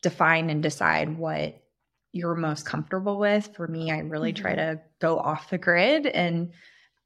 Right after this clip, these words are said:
Speaker 1: not have my laptop. I don't check my phone as much. D-, I don't have work email on my phone at all. So, but not checking any sort of work accounts on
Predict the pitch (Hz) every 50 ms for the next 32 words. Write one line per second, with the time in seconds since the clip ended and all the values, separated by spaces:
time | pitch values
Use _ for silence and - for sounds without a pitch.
0 | - - 180 170 165 - - 170 160 160 160 156 156 165 190 226 233 233 - -
1 | 202 185 180 180 175 170 165 - - - - - _ _ _ _ _ - 160 160
2 | 151 151 151 151 151 - _ _ _ _ _ - - - - - - - 180 -
3 | - - 247 240 233 233 220 220 214 214 - 202 196 - 196 185 180 180 175 170
4 | 170 170 - - - - - - 175 175 175 165 - - - 170 160 - 151 156
5 | 151 - - 156 156 156 151 151 151 156 151 147 156 151 - - 160 160 - -
6 | - - - 165 185 156 139 135 147 165 - - - - - - _ - - -
7 | 170 143 147 147 - - - - - _ _ - 160 143 160 151 - - - -
8 | 160 147 - 165 160 156 151 139 147 139 - - 156 160 - - - 170 170 _
9 | _ _ _ _ _ - 165 160 156 - 160 147 - - 147 139 139 135 139 139
10 | - - - - - _ - - - - - - - - - - 185 180